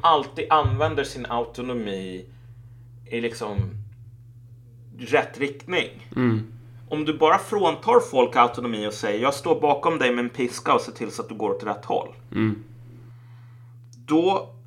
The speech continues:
Speaker 1: utnyttjar du inte de här tusen människornas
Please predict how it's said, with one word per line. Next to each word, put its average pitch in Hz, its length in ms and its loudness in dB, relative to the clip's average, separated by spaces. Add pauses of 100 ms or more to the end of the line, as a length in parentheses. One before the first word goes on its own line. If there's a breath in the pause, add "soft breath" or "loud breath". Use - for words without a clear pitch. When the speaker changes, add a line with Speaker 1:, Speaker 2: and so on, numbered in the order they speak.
Speaker 1:
utnyttjar 185 580 0
du 202 60 4
inte - 180 -2
de 127 100 0
här 113 180 2
tusen 123 480 -2
människornas 107 800 -2